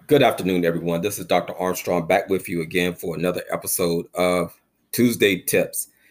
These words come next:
It's coming a little bit late, but, uh, nonetheless, I'm glad to be here with you. Uh, if you are finding everything beneficial that I am putting out in these videos and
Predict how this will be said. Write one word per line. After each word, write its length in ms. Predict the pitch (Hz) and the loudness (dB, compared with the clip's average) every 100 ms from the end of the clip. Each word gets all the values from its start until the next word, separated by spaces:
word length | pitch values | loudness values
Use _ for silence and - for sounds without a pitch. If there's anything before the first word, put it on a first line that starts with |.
| _ _ _ _ | _ _ _ _
It's 340 | 90 87 - | 2 4 2
coming 320 | - - 117 107 | -2 0 2 4
a 60 | |
little 220 | 95 107 | 4 4
bit 200 | 98 87 | 4 0
late, 400 | 80 107 127 - _ - | 2 2 2 -2 _ -2
but, 400 | 95 87 - _ _ | 0 0 -4 _ _
uh, 340 | 80 85 85 82 | -8 -6 -6 -2
nonetheless, 760 | 110 110 95 87 85 - - _ _ _ - | 0 0 0 0 -2 -6 -12 _ _ _ -8
I'm 160 | 82 | -8
glad 280 | 80 87 82 | 0 0 0
to 40 | 78 | -2
be 180 | 85 | -4
here 140 | 85 85 | -2 0
with 320 | 87 117 - | 4 4 4
you. 240 | 120 110 - - - - _ | 0 0 -6 -16 -18 -18 _
Uh, 220 | 104 104 117 | 0 2 0
if 160 | 107 | -2
you 140 | 131 104 | -2 -2
are 60 | - | 0
finding 340 | 202 160 127 | 0 0 0
everything 520 | 123 120 120 110 101 92 | 0 0 0 -2 -2 -4
beneficial 680 | 117 110 117 110 110 110 - _ | -6 -4 -4 -4 -6 -8 -12 _
that 380 | 101 98 95 - _ _ _ | -4 -4 -6 -12 _ _ _
I 160 | 98 95 | -12 -10
am 140 | 92 | -10
putting 280 | - 110 104 | -6 -4 -2
out 240 | 101 101 - | -2 -2 -4
in 260 | 110 110 | -4 -4
these 280 | 107 104 95 | -4 -6 -8
videos 600 | - 110 110 107 107 104 - | -6 -2 0 2 0 -4 -6
and 280 | 117 117 | -2 -2